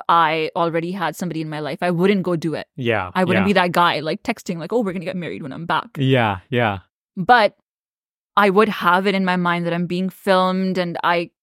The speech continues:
Speaker 1: I, I wouldn't say things maybe that would put me in a bad limelight.
Speaker 2: Yeah.
Speaker 1: So I don't know if I would show up.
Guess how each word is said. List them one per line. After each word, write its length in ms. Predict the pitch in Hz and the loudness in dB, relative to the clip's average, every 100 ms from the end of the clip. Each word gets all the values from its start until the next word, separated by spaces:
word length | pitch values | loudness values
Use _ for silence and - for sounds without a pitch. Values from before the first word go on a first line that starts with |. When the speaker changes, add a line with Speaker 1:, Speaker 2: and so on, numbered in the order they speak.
| - | -2
Speaker 1:
I, 140 | 185 | 0
I 140 | 147 190 | 2 0
wouldn't 260 | 190 220 | 2 0
say 320 | 214 - 196 190 | 0 0 2 2
things 400 | - 185 185 190 | -2 -4 -4 -4
maybe 300 | 180 170 175 | -4 -2 -2
that 500 | 170 165 165 101 - - - - | 2 4 2 0 -6 -20 -20 -12
would 500 | 165 160 185 175 - | -8 0 0 0 -4
put 200 | 196 180 | -6 -4
me 180 | 180 180 | -4 -6
in 80 | |
a 60 | 175 | -6
bad 500 | 156 165 156 160 151 | 0 4 4 2 -2
limelight. 800 | 165 160 202 208 202 202 202 - 139 | -4 -2 -2 0 2 4 2 -2 -8
Speaker 2:
Yeah. 340 | 123 110 98 - _ _ _ _ | -4 -2 -4 -12 _ _ _ _
Speaker 1:
So 180 | - 247 | -4 2
I 160 | 196 196 | 4 4
don't 240 | 302 226 | 4 0
know 140 | 185 262 | 0 0
if 160 | - | 0
I 100 | 208 | 0
would 180 | 196 185 | 2 -2
show 280 | - 196 175 | -4 -2 2
up. 240 | 175 - | 0 0